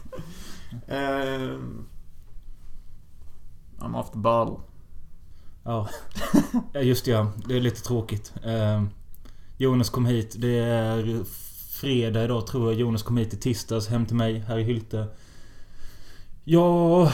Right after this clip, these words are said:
Speaker 2: var på jobbet när han kom hit och kom hem på kvällen och tänkte, "Ja, kul att träffa Jonas, dricka en öl, hålla käft." Kommer hit, han ligger och sover.
Speaker 1: <laughs>
Speaker 2: Eh, jag öppnar, jag tar,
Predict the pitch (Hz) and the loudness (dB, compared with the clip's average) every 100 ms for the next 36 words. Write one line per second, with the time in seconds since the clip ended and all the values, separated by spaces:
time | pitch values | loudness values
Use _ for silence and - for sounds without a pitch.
0 | - 147 151 147 156 156 131 143 147 156 | 4 4 4 6 6 6 4 0 0 0
1 | 143 147 143 139 139 139 - 131 - - | 0 2 2 2 0 -2 -2 -4 -4 -10
2 | - 143 135 127 120 143 127 117 117 127 | -4 2 2 2 0 0 2 2 2 2
3 | 113 123 127 131 123 147 127 123 123 131 | 0 0 2 0 0 0 0 0 0 -2
4 | - 123 123 123 120 113 113 - - 123 | 0 2 2 4 4 2 0 -4 -4 -4
5 | 120 123 120 117 117 107 - 120 117 - | -2 0 0 0 -2 -4 -6 -4 -2 -2
6 | 120 - - - - - - - - - | -4 -4 -12 -12 -12 -14 -14 -14 -8 -2
7 | 135 131 123 127 120 - - - - - | 2 2 4 2 2 -2 -12 -8 -6 0
8 | 131 127 123 117 135 117 110 110 113 107 | 2 4 2 0 0 2 2 2 0 -4
9 | - - - - - 156 101 120 110 110 | -12 -12 -4 -2 0 0 0 0 0 0
10 | 104 - - - 127 127 135 135 - 123 | -2 -6 -10 -6 2 4 4 0 0 0
11 | 120 120 120 107 - 127 | 0 0 -2 -4 -4 -4